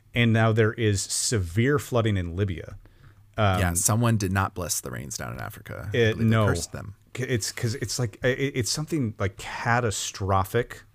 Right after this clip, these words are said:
Speaker 1: Like, ten thousand people are assumed to have perished in, in this flooding.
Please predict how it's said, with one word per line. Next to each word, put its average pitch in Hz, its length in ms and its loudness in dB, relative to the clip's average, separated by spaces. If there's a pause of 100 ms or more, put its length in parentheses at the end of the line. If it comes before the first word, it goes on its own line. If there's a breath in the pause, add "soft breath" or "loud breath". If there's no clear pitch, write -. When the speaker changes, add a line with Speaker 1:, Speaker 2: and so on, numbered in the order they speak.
(340 soft breath)
Speaker 1:
Like, 104 200 2
ten 120 260 0
thousand 104 380 4
people 98 340 -2
are 90 320 -2
assumed 95 420 -2
to 101 120 -2
have 87 400 -4 (220)
perished 90 440 0
in, 90 260 2
in 90 160 0
this 85 120 0
flooding. 85 380 -4